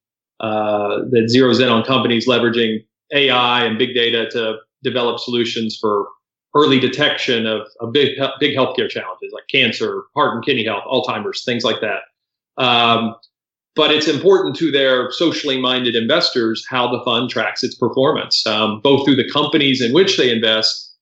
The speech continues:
and the actions of those companies, um, and comparing those against the fund's stated sustainable development goals. Um, as you know, that, that affects the desire of their investors to support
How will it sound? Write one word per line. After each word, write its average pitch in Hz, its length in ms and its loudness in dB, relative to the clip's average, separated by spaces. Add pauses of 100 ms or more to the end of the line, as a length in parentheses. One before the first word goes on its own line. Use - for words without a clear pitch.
(140)
and 147 160 0
the 143 100 2
actions 135 680 -2
of 156 260 0
those 143 260 0
companies, - 680 -6
um, 117 480 -4 (340)
and 127 300 0
comparing 139 380 2
those 135 160 2
against 127 340 -2
the 131 140 -6
fund's 120 640 -4
stated 127 480 0 (160)
sustainable 117 460 -2
development 113 440 0
goals. 92 500 -8
Um, 107 460 -2 (400)
as 127 200 0 (100)
you 127 120 -4
know, 107 160 -6
that, 135 220 -2 (160)
that 131 240 0
affects 139 800 -2
the 131 80 0
desire 127 520 0
of 127 120 -4
their 123 400 2
investors 123 640 0
to 127 100 -4
support 131 560 0